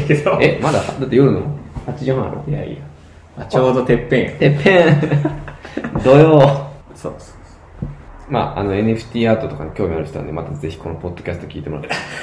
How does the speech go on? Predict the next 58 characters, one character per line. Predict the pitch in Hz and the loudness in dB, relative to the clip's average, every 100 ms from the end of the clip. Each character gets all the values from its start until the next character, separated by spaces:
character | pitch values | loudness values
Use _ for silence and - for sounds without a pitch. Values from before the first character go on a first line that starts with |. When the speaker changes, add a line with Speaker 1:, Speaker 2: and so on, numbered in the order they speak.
| - | -16
Speaker 2:
<laughs> | - - - - | -20 -20 -20 -8
引 | 151 | 0
き | |
続 | 143 131 | 2 2
き | 120 | 4
追 | 123 127 | 6 6
い | |
続 | 127 117 | 4 0
け | 110 | 2
る | 113 | 2
ん | 95 | 2
で。 | 78 - | -2 -4
Speaker 1:
チ | 107 | -4
ャ | |
ン | 95 | -2
ネ | 95 | -2
ル | 92 | 0
登 | 101 92 | 0 0
録 | 92 | 2
お | 123 | 2
願 | 90 82 | 4 -2
い | 76 | -6
し | - | -8
ま | - - | 0 0
す。 | 349 - - - | 0 -6 -14 -14
Speaker 2:
<laughs> | - | 0
カ | 190 | 4
ン | 147 | 4
タ | |
さ | - | 2
ん | 90 | -2
や。 | - - - - - - - - - - - - - - _ | -6 -12 -16 -10 -10 -10 -20 -20 -16 -16 -16 -20 -20 -20 _
エ | 117 | 0
ヌ | 113 | 2
エ | |
フ | 117 | 0
テ | - | 2
ィ | 113 | 4
ー | 107 | 4
ア | |
ー | |
ト | 92 | 4
に | 78 | -2
つ | |
い | 73 | -4
て | 71 | -4
ね。 | 73 | -4
Speaker 1:
一 | 76 71 | -4 -6
分 | 92 | -6
で | 82 | -4
ね、 | 85 - - | -4 -6 -12
語 | - - | -14 -12
っ | |
て | - | -2
い | |
く | 104 | -2
ん | |
で。 | 90 | -2